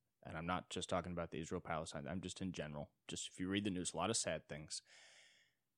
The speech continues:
And you read it and you just go, "Hmm, you know, that's, uh,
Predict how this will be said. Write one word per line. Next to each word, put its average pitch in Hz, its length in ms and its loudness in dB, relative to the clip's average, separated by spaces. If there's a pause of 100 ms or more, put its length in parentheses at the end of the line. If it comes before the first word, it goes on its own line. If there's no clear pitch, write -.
(480)
And 269 100 4
you 247 100 10
read 160 220 12
it 175 40 12
and 156 100 12
you 151 80 10
just 135 160 2
go, 151 180 10
"Hmm, 165 320 8
you 127 80 10
know, 165 160 10
that's, 151 340 8
uh, 143 280 10